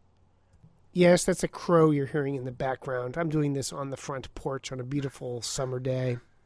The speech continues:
Gadgets. There is no end of gadgets not intended to diagnose, treat, cure, prevent any disease. But nothing is as impressive as the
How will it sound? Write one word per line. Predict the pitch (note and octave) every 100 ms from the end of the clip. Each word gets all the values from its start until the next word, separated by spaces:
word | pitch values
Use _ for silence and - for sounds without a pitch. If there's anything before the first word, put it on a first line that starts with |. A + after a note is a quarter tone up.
| _ _ _ _ _ - _ _ _ _
Gadgets. | D3+ C3+ B2+ A#2+ - - _ _ - - _
There | F#3 G#3+
is | G#3+
no | C#4 A#3
end | G#3 F#3+
of | D3+ C3
gadgets | D#3 D3 A#2+ B2 - - -
not | D3 D3+ D3+
intended | D3+ - D3+ C3+ B2
to | C#3+
diagnose, | C3 C3 D3 D3 D3 -
treat, | - D#3+ -
cure, | - G3+ G3+
prevent | - F#3 G3 G3+ - - _ _ -
any | D#3 C#3+
disease. | C#3 B2 B2+ A2+ B2 - _ _ - _
But | B3
nothing | C4 B3 A#3+ C4 - C3 - -
is | E3 D3+ C#3+
as | D3
impressive | D#3+ D#3+ - C#3 - C3+ C#3
as | C#3+ C3
the | C#3+ C3+